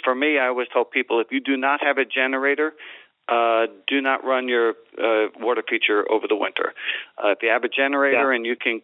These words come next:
Speaker 1: you know, because we've had those periods of times where you really need to, um, have power. You can, you know,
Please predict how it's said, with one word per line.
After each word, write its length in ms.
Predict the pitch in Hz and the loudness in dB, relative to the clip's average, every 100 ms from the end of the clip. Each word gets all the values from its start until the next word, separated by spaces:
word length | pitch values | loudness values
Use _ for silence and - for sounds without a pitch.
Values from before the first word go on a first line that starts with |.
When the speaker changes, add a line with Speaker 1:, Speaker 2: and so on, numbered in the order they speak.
| - | -2
Speaker 1:
you 140 | 131 | 0
know, 100 | 123 | 0
because 380 | 110 120 - 107 | 0 -2 -2 0
we've 160 | 139 123 | -2 0
had 240 | 135 131 | -2 0
those 160 | 135 131 | -2 0
periods 340 | - 135 123 123 | 0 0 0 -6
of 100 | - | -2
times 400 | 143 160 92 - | 0 2 0 -2
where 140 | 104 101 | 0 0
you 200 | 107 110 | 0 0
really 300 | 123 123 120 | 0 0 0
need 260 | 131 139 - | 0 -2 0
to, 240 | 131 117 113 - - - - | 0 0 -4 -6 -6 -8 -2
um, 280 | 113 107 | 0 0
have 340 | 101 131 135 - | 0 0 0 -2
power. 460 | 131 151 139 71 | 0 0 0 -2
You 160 | 113 120 | -4 -4
can, 260 | - 107 - _ | -6 -6 -8 _
you 180 | - 117 | -4 0
know, 240 | 107 104 | 2 2